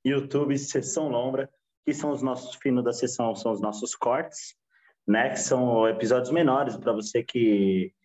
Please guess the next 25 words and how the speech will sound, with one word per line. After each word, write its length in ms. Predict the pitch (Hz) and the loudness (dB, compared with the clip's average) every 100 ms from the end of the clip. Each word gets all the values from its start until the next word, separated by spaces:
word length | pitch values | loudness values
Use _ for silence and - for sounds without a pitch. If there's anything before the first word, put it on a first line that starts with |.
| _ _ _ _ _ | _ _ _ _ _
não 300 | 180 196 151 | -2 0 -2
tem 260 | - 139 131 | -4 -4 -2
tanto 280 | 135 131 123 | -4 -2 -4
tempo 380 | 123 123 123 180 | -2 -4 -2 -4
assim, 640 | 175 - 170 220 254 247 - | -4 -2 0 2 2 0 -2
com 80 | 143 139 123 123 | -4 -2 -2 -2
uma 200 | 127 120 | -2 -2
hora 260 | 117 120 | -2 -2
de 100 | 123 | -2
episódio, 520 | 160 160 202 226 208 196 | -4 -4 -2 -2 -2 -6
você 160 | 339 | -6
tem 380 | - 139 120 104 - - | -4 -4 -4 -6 -6 -2
dez 220 | 110 113 | -2 -2
minutos, 320 | 127 123 - | -2 -2 -4
quinze 240 | - 135 | -4 -2
minutos, 320 | 127 113 98 - | 0 -2 -4 -8
cinco 240 | - 139 139 | -6 -2 0
minutos, 320 | 139 135 139 _ _ - | 0 -2 -6 _ _ -4
vai 100 | 110 | -2
ter 100 | - | 0
um 100 | 135 | -2
vídeo 240 | 123 123 - | 0 -2 -2
pra 100 | 117 | -2
você 320 | 110 110 123 | -2 -2 0
ali, 400 | 110 107 127 - | 2 2 0 -2